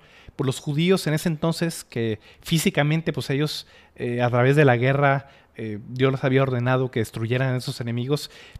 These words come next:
Pensamos, bueno, quizás el Salmo únicamente es para ellos. Pero en el Nuevo Testamento también tenemos una guerra. Dice el apóstol Pablo, "Nuestra guerra no es contra carne y sangre, es contra principados, contra potestades, contra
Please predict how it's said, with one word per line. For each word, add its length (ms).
Pensamos, 340
bueno, 380
quizás 340
el 60
Salmo 340
únicamente 460
es 100
para 240
ellos. 380
Pero 160
en 80
el 140
Nuevo 160
Testamento 500
también 400
tenemos 400
una 140
guerra. 400
Dice 220
el 60
apóstol 320
Pablo, 280
"Nuestra 240
guerra 220
no 80
es 180
contra 280
carne 260
y 40
sangre, 400
es 120
contra 280
principados, 640
contra 240
potestades, 640
contra 420